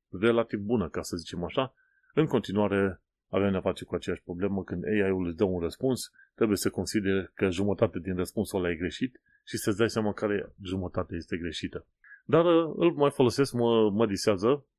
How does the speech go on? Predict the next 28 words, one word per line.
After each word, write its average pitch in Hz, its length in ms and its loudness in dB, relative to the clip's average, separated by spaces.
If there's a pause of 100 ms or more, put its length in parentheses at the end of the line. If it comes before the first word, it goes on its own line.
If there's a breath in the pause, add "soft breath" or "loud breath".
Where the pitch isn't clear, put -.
(240)
mai 107 160 0
aflu 113 160 -2
niște 104 320 0
detalii 120 380 0
și 110 420 -2
ajută 107 300 -2
foarte 117 300 -4
mult. 113 360 -4
De 95 120 -4
exemplu, 113 500 -2 (300 soft breath)
când 123 140 -2
este 113 200 -2
vorba 117 260 0
să 113 120 -6
faci 113 180 -4
un 101 220 -2
Google 95 280 2
search 147 340 0 (520)
pe - 80 -2
anumite 110 300 0
subiecte, 98 420 -4
te 107 120 0
bagi 107 240 0
mai 98 100 0
de-, 90 300 -4
mai 95 340 -4
departe 92 420 -2
pe, 87 380 -4